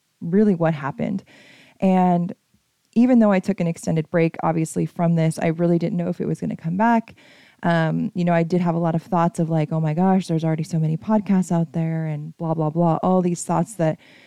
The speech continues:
we tend to go straight to, you know, thoughts of limiting beliefs, thoughts of scarcity, thoughts of, um, you know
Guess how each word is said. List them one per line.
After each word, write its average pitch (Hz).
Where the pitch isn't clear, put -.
we 175
tend 170
to 160
go 185
straight -
to, 165
you 185
know, 170
thoughts 170
of 165
limiting 165
beliefs, 202
thoughts 170
of 160
scarcity, 170
thoughts 156
of, 156
um, 160
you 185
know 160